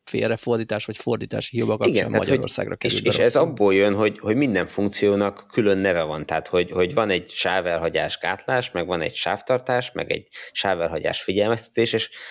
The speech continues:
Speaker 2: a marketing anyagokban ezeket mind felsorolják, de te nem tudod, hogy ők éppen mire gondolnak, amikor, amikor
Speaker 1: Akkor
Speaker 2: azt
Speaker 1: valahol
Speaker 2: mondják.
Speaker 1: a kettő közt lenne az igazság, mert lehetne ennek egy frappáns nevet adni, mint például Autopilot,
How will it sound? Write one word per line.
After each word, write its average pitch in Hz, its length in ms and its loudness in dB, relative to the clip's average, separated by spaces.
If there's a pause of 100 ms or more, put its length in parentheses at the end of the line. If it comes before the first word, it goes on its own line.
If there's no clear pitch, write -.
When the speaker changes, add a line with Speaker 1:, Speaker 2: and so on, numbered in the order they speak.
(120)
Speaker 2:
a 87 100 -2
marketing 104 500 0
anyagokban 101 420 4
ezeket 113 300 0
mind 120 180 0
felsorolják, 92 720 2
de 92 100 -2
te - 140 -6
nem 104 240 -2
tudod, 85 180 -6
hogy 87 160 -6
ők 82 160 -2
éppen 85 360 -2
mire 80 220 0
gondolnak, 78 560 -4
amikor, 78 400 -2
amikor 107 200 -4
Speaker 1:
Akkor 156 140 2
Speaker 2:
azt 151 140 4
Speaker 1:
valahol 185 240 4
Speaker 2:
mondják. 160 240 2
Speaker 1:
a 170 40 0
kettő - 180 -4
közt 131 220 -2
lenne 120 240 0
az 113 80 -2
igazság, 156 460 0
mert 139 200 -2
lehetne 156 380 0
ennek 131 300 0
egy 110 120 0
frappáns - 800 -2
nevet 127 360 0
adni, 104 440 -4
mint 107 240 -4
például 95 420 -2
Autopilot, 156 880 0